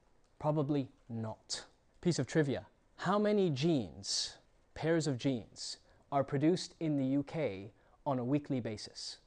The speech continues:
I know the answer because there's only one jean company in the U K still operating, and they're in Wales,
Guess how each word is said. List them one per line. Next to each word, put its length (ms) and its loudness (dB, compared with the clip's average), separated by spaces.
I 80 -2
know 140 4
the 100 6
answer 280 4
because 280 0
there's 160 -2
only 180 0
one 300 2
jean 240 0
company 520 -8
in 120 0
the 80 2
U 140 2
K 240 0
still 260 0
operating, 560 0
and 80 0
they're 140 0
in 100 0
Wales, 520 2